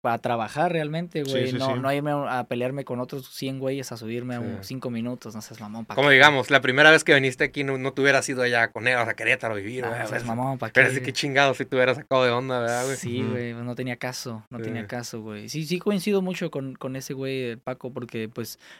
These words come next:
Speaker 1: no le veo sentido a ir a,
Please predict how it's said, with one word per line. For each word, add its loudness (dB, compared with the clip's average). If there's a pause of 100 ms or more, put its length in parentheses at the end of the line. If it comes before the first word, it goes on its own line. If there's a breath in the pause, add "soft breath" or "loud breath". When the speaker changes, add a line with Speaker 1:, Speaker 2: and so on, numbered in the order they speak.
(120)
Speaker 1:
no -2
le 2
veo 4
sentido -4 (280)
a -4
ir -6 (400 soft breath)
a, -2